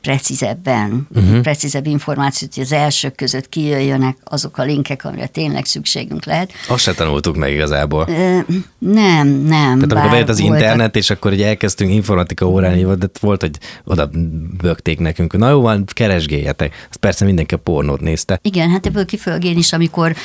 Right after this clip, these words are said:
Speaker 1: láttam azt, és elkezdtük tanítani februárban,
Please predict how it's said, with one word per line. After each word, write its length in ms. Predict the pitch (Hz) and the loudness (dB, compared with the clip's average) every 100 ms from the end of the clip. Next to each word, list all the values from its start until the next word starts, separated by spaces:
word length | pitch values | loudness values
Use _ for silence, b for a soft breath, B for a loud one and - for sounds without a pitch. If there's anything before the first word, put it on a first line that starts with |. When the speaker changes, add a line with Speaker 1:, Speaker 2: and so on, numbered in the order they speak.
| B | B
Speaker 1:
láttam 580 | B 170 165 156 - 160 | B 2 2 0 0 0
azt, 200 | 156 160 | 2 0
és 120 | 151 | -2
elkezdtük 540 | 156 156 151 151 - 143 | -2 -2 -2 -4 -6 -6
tanítani 560 | - 156 151 156 147 147 | -2 0 0 0 0 0
februárban, 920 | 156 147 151 151 143 156 147 139 147 | -2 -2 -2 0 0 0 -2 0 -2